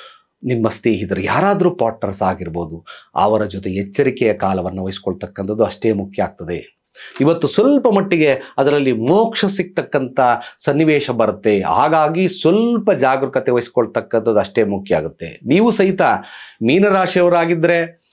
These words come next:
ಖಂಡಿತವಾಗಿ ನೀವು ಕೂಡ ಒಂಬತ್ತು ವರ್ಷದ ಮಕ್ಕಳಿಗೆ ಬಾಳೆಹಣ್ಣನ್ನ ಪ್ರಧಾನವಾಗಿ ದಾನ ಮಾಡ್ತಕ್ಕಂಥ ಕೆಲಸ ಮಾಡಿ.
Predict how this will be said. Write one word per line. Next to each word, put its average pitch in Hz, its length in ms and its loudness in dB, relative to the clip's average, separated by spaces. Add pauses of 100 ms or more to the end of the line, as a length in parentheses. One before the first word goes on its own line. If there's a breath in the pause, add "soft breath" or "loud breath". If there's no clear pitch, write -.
(120)
ಖಂಡಿತವಾಗಿ 156 840 0 (140)
ನೀವು 190 500 2
ಕೂಡ 151 140 2 (400 loud breath)
ಒಂಬತ್ತು 190 640 2
ವರ್ಷದ 139 380 0
ಮಕ್ಕಳಿಗೆ 107 960 -4 (480)
ಬಾಳೆಹಣ್ಣನ್ನ 113 600 2
ಪ್ರಧಾನವಾಗಿ 107 760 0
ದಾನ 110 180 2
ಮಾಡ್ತಕ್ಕಂಥ 107 540 -2
ಕೆಲಸ 101 280 -4
ಮಾಡಿ. 104 400 -2